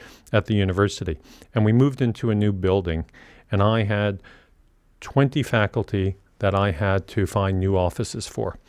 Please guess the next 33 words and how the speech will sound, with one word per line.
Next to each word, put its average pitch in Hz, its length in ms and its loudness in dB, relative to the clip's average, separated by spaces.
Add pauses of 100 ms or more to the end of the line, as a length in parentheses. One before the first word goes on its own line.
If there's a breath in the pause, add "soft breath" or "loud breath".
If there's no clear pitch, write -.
(960 loud breath)
They 113 120 6
all 135 280 4
wanted 104 400 -2 (160)
corner 92 420 0
offices. - 540 -6 (1000 soft breath)
I 113 80 4
only 135 300 0
had 101 340 0
four 104 240 0
corner 95 400 -2
offices 90 580 -4 (360 soft breath)
in 95 380 0
the 95 100 -4
seventh 95 340 -2
floor 95 380 0
of 90 100 -4
our 90 80 0
new 90 160 0
building. 87 340 -2 (140)
It - 80 -4
was 107 160 0
a 104 100 0 (220)
beautiful 147 400 2
new 98 120 -2
building, 90 420 -4 (140)
but 101 120 0
we 101 80 0
just 120 240 0
didn't 104 260 0
have 92 200 -2
enough 92 260 -4
corner 90 320 -2
offices. 101 540 -2